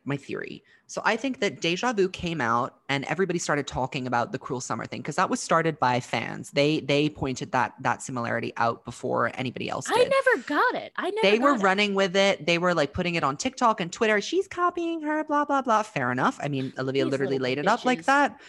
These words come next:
Speaker 1: But, I mean, even still, it was a, it was a reach. It really was a reach. So my theory is that it went out there. Obviously, Taylor's team monitors relentlessly whatever is being said about her. They saw that.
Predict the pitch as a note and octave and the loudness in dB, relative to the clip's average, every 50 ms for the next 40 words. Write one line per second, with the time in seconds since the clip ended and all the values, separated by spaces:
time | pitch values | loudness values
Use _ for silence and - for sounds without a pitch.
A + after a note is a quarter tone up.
0 | - - - - _ - G#3+ A#3 - - - A3+ A#3 A#3 A3+ - - - - - | -20 -20 -20 -10 _ 2 2 2 2 2 0 0 2 2 0 -2 -4 -8 -6 -2
1 | F#3+ G3 G#3+ A3 G#3 - - - F#3 F#3 G3 - - D#3 D3+ C#3+ D#3+ - - E3+ | -2 0 0 0 -2 -2 -2 2 4 4 4 4 2 0 -2 -2 -2 -2 0 0
2 | F#3 G#3 G#3+ B3 D#4+ B3+ - - - - - F3 - F3 F#3+ G3+ F#3+ E3 D3 - | 0 0 0 2 0 0 -2 -4 -4 -2 -2 0 2 4 4 4 4 4 2 -2
3 | A#2+ - - A2 A#2 - - - - - G#3+ G3+ G#3+ A#3 C#4+ D4 - D4 C#4+ C#4+ | -2 -6 -6 -6 -8 -8 -10 -8 -4 0 2 4 4 4 2 4 4 4 4 4
4 | - - F3+ F3+ - F3+ E3+ D#3+ - - - - F3 E3+ - - D#3 F3 F#3 A#3 | 4 2 0 2 4 4 4 4 2 0 0 0 0 0 0 -2 -2 0 0 0
5 | B3+ - _ _ _ _ _ - E3 A3 G#3 - - C3 A#2+ G#2+ A2 C#3 G3+ B3+ | 0 -4 _ _ _ _ _ 0 2 2 0 0 0 0 2 2 2 2 0 0
6 | - - D#3+ E3+ F3+ G3+ G#3 - A3+ G#3+ G3+ - - D#3+ E3 E3 D#3+ - - - | 0 2 2 2 2 2 -2 -4 -4 -6 -6 -4 -4 -2 -2 -2 -2 -4 -6 -8
7 | - C3+ C3 C3 B2+ C3+ D3 D#3+ - _ _ _ _ _ _ _ _ _ _ - | -6 -6 -4 -4 -4 -6 -8 -10 -14 _ _ _ _ _ _ _ _ _ _ -18
8 | D3 B2+ C#3+ D#3 D#3+ D3+ D3+ D#3 D#3+ F3 - D#3+ C#3 C3+ C3 C3+ C#3 C#3+ C3+ C#3 | -14 -8 -4 -2 0 0 0 0 0 -2 -2 -2 -2 -2 -2 -2 -4 -4 -4 -4
9 | B2+ - C3+ C3+ - - B2 A#2+ A#2+ A#2 A#2 A#2+ B2 A#2+ - - A2+ C3+ - A3+ | -4 -6 -8 -8 -4 -4 -2 -2 0 0 0 -2 -2 -6 -6 -8 -10 -6 -2 0
10 | A#3 A#3+ A3+ A3 G#3+ G#3 G#3+ G#3 G#3 G#3 G#3 G#3 - - - - - _ - D#3 | 0 2 2 0 0 0 2 2 2 2 0 -4 -10 -20 -20 -20 -20 _ -2 0
11 | E3+ G3+ A3 - G#3+ G3 F3+ D#3+ D3+ C#3+ C3+ - | 2 2 2 2 2 2 2 4 4 2 2 2